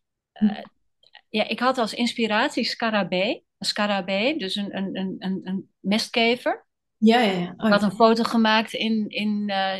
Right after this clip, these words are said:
Speaker 1: in de Jardin des Plantes van zo'n kever.
Speaker 2: Ja.
Speaker 1: En toen ben ik gaan associëren van die kever betekent bescherming,
Speaker 2: Mhm.
Speaker 1: protection, archi-, gewoon insect.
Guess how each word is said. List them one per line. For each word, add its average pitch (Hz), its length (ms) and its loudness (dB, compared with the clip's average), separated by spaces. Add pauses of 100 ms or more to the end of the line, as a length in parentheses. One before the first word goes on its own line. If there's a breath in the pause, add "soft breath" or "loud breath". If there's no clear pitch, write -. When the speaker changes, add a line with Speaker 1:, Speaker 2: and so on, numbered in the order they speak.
(120)
Speaker 1:
in 196 120 -6
de 196 80 0
Jardin 202 380 2
des 190 140 -6
Plantes 220 600 -2 (340)
van 214 200 -2
zo'n 208 480 -4 (180)
kever. 220 600 -2 (320 loud breath)
Speaker 2:
Ja. 220 340 -2
Speaker 1:
En 220 100 -2
toen 247 120 6
ben 233 140 6
ik 240 100 4
gaan 220 240 0
associëren 220 880 0
van 202 420 0 (340)
die 214 320 -6 (100)
kever 254 480 0
betekent 208 480 -6
bescherming, 240 760 -2 (460)
Speaker 2:
Mhm. 226 400 8 (140)
Speaker 1:
protection, 226 1300 -2 (720)
archi-, 208 720 0 (240)
gewoon 202 420 0 (220)
insect. - 1040 0